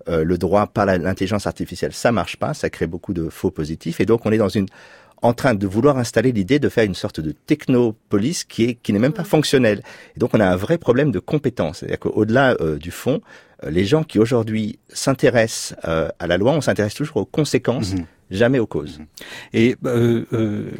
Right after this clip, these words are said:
Speaker 3: ce, ce, ce désarroi, enfin cette façon que, qu'on a de recevoir des informations, enfin on le voit partie, c'est, cette histoire de, de, de, de Griveaux, euh, euh, Wlasenski, c'est vraiment un cas d'école en ce sens que toutes les informations qu'on reçoit sont démenties ou sont brouillées par des informations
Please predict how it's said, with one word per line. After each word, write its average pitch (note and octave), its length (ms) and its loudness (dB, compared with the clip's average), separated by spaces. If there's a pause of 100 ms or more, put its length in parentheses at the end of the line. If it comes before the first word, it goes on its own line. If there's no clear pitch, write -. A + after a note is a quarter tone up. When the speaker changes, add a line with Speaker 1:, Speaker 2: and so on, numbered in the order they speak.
(140)
Speaker 3:
ce, - 280 4
ce, C#3+ 280 4
ce - 160 0
désarroi, C3+ 400 6
enfin A#2+ 160 4
cette B2 160 -2
façon C#3+ 400 4
que, G#2+ 220 0
qu'on G#2+ 240 0
a A#2+ 60 2
de - 40 -2
recevoir A#2 420 4
des G2 140 2
informations, G2+ 600 2
enfin F#2+ 180 0
on F2+ 80 -2
le G2+ 100 -2
voit G2+ 140 4
partie, - 340 -4
c'est, G2 260 0
cette - 280 0
histoire A2 400 2
de, F#2 160 0
de, F#2+ 220 0 (360)
de, G2 320 2
de G2+ 160 2
Griveaux, G#2 480 4
euh, G2+ 240 4 (140)
euh, G2 420 2
Wlasenski, G2+ 480 2
c'est A2+ 140 4
vraiment B2 340 4
un A2+ 80 -4
cas A#2 140 2
d'école C3+ 340 2 (180)
en A2+ 120 -4
ce - 100 -4
sens C3 220 -6
que A#2+ 160 2 (240)
toutes - 180 0
les C#3 100 2
informations A#2+ 520 -2
qu'on G2 180 -6
reçoit C3 500 -4
sont A2+ 320 -2
démenties C3 720 -2
ou A2 80 -4
sont A2 200 -2
brouillées C#3+ 560 4
par G#2 140 0
des G#2 120 -4
informations A2+ 720 -2